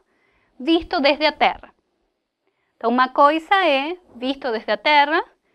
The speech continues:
e outra coisa é visto desde o Sol. A gente falou do período sinódico qua-, na aula de fases da Lua. A Lua leva vinte e sete dias em dar uma volta de trezentos e sessenta graus em torno da Terra.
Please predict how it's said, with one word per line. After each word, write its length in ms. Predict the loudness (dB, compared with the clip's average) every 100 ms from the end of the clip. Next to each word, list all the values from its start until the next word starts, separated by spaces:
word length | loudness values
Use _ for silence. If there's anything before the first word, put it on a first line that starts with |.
| _ _ -8
e 60 | -4
outra 220 | 0 -2
coisa 380 | 2 0 0 -8
é 40 |
visto 340 | -8 -10 -8 -8
desde 240 | -6 -8
o 60 | -10
Sol. 300 | -12 -18 _ _ _ _ _ _ _ -14
A 60 | -6
gente 260 | -2 0 2
falou 400 | 2 2 0 -2
do 80 | -4
período 380 | -4 -4 -6 -8
sinódico 640 | -10 -8 -6 -6 -8 -8 -8 -10 _ _
qua-, 200 | -14 -12 -4
na 240 | 0 2
aula 300 | 0 0 -2
de 380 | 2 0 0 -4
fases 380 | -4 -4 -4 -6
da 100 | -4
Lua. 360 | 0 0 -2 -16 _ _ _ _ _ _ _ -4
A 100 | 0
Lua 460 | 0 0 2 2 0 -8 -12
leva 580 | -2 0 0 2 0 0 _ _ _
vinte 340 | -12 -12 -12 -16
e 180 | -18 -20 -6
sete 360 | -4 -4 -8 -6
dias 420 | -6 -4 -4 -4 _ _ _ _ -14
em 140 | -4 -2
dar 160 | 0
uma 200 | 0 0
volta 320 | 0 -2 -2 -6
de 80 | -6
trezentos 460 | -10 -12 -12 -12
e 20 |
sessenta 320 | -10 -6 -2 0
graus 340 | 0 -2 -6
em 100 | -10
torno 240 | -8 -6
da 120 | -4 -2
Terra. 400 | 0 -2 -6